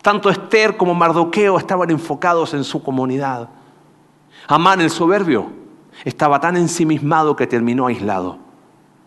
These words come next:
Pero el humilde Mardoqueo siempre pensó en plural. ¿Te das cuenta de la diferencia? ¿Te das cuenta del contraste?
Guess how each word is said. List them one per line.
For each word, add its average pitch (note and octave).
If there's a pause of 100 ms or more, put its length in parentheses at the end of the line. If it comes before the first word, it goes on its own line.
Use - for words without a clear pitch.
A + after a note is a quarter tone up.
(400)
Pero C#3
el C#3
humilde E3
Mardoqueo D#3 (920)
siempre D3
pensó B2+
en C3+
plural. A2 (1300)
¿Te -
das C#3+
cuenta D#3
de A#2+
la A2
diferencia? A2+ (680)
¿Te -
das F3+
cuenta E3
del C3
contraste? A2+